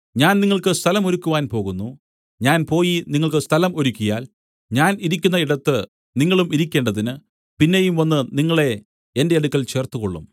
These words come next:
ഞാൻ പോകുന്ന ഇടത്തേക്കുള്ള വഴി നിങ്ങൾ അറിയുന്നു. തോമസ് അവനോട്, "കർത്താവേ, നീ എവിടെ പോകുന്നു എന്ന് ഞങ്ങൾ അറിയുന്നില്ല, പിന്നെ വഴി എങ്ങനെ അറിയും?" എന്ന് ചോദിച്ചു. യേശു അവനോട്,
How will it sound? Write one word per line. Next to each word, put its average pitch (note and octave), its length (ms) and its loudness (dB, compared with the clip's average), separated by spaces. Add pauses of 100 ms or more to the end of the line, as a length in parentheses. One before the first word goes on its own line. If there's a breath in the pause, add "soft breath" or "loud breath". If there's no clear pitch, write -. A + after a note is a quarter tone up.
(540)
ഞാൻ E3+ 200 2
പോകുന്ന G3 300 4
ഇടത്തേക്കുള്ള F3+ 580 0
വഴി D#3+ 280 0
നിങ്ങൾ D3+ 380 -2
അറിയുന്നു. G#2+ 500 -4 (540)
തോമസ് F#3+ 360 4
അവനോട്, C#3 440 2 (440)
"കർത്താവേ, F#3 560 4
നീ F#3+ 200 4
എവിടെ F#3 200 4
പോകുന്നു F3+ 380 0
എന്ന് D#3+ 200 0
ഞങ്ങൾ D3+ 380 -2 (360)
അറിയുന്നില്ല, C#3 760 0 (360)
പിന്നെ D#3 180 2
വഴി D3+ 260 2
എങ്ങനെ D#3 360 0
അറിയും?" C#3+ 380 -2
എന്ന് B2 160 -4
ചോദിച്ചു. F#2+ 460 -10 (720)
യേശു F3 260 2
അവനോട്, C3+ 540 0